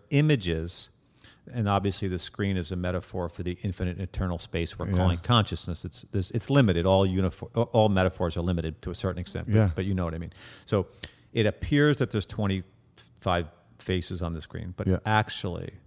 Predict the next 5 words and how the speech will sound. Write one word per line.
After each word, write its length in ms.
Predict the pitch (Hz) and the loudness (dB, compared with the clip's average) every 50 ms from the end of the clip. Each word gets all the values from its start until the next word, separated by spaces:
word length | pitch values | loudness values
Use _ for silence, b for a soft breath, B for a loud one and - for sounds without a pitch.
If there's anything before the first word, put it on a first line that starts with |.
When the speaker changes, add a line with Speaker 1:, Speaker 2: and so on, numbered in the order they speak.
| _ _ _ _ _ _ _ - | _ _ _ _ _ _ _ -4
Speaker 1:
it's 200 | 101 90 - - - | -4 -4 -4 -2 0
only 340 | 104 95 92 92 87 90 | 0 2 2 2 2 0
one 440 | 87 87 85 85 85 82 80 82 78 - - _ _ _ _ _ | 0 0 0 -2 -2 -2 -4 -4 -8 -10 -14 _ _ _ _ _
screen. 580 | - - - - - - 87 78 - - - - - _ _ _ _ _ _ _ _ _ _ _ _ _ _ | -12 -12 -12 -10 -8 -6 -6 -6 -6 -8 -14 -20 -20 _ _ _ _ _ _ _ _ _ _ _ _ _ _
It's 200 | - 95 - - | -6 -6 -6 -8